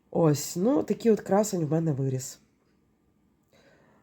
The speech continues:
Вирос, я вам обіцяла, що буду цю частину зашивати, але не в цей раз. Е, я десь тут помилилася, я ще передивлюся. Е,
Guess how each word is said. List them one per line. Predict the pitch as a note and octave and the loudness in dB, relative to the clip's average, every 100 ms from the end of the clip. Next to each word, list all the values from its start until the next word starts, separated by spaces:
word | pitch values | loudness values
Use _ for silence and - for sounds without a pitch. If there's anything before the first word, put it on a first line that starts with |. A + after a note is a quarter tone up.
| - | -8
Вирос, | D#3+ D#3+ F3+ A3 G3+ F#3 | -4 0 6 6 6 4
я | F#3 G3+ | 2 2
вам | D#3+ E3 F#3 F3+ | 0 -2 -2 0
обіцяла, | E3 E3+ - E3+ D#3+ | -4 -6 -6 -2 -4
що | - | -4
буду | D3 C#3 C#3+ C#3+ D3 | -8 -8 -6 -6 -8
цю | - A#3 | -8 -8
частину | - F#3+ - F3+ E3 | -8 -10 -4 -4 -2
зашивати, | D#3 D3+ D#3 D3+ D3+ D3+ | -6 -8 -6 -4 -4 -4
але | C#3+ D3 | -4 -2
не | D3 | -2
в | D3 | -4
цей | - D3+ C#3+ | -8 -6 -4
раз. | C#3 C3 - _ _ _ - _ - - | -4 -8 -16 _ _ _ -20 _ -10 -2
Е, | D#3 D#3 D3+ D3 C#3 | 0 2 2 2 0
я | C#3+ D#3+ F3 | 0 0 0
десь | D#3 E3 - | 0 -4 -6
тут | - D#3+ | -14 -14
помилилася, | - E3 E3 G3 A3+ E3+ D3 C#3+ | -6 -2 0 2 2 0 -2 -6
я | D3 | -6
ще | C#3+ - | -6 -10
передивлюся. | - D3 C#3+ D3 C#3+ C#3+ C3+ - C#3+ _ _ _ _ _ _ - | -12 -8 -8 -6 -6 -6 -8 -14 -18 _ _ _ _ _ _ -2
Е, | E3 D#3+ D#3 | 2 4 4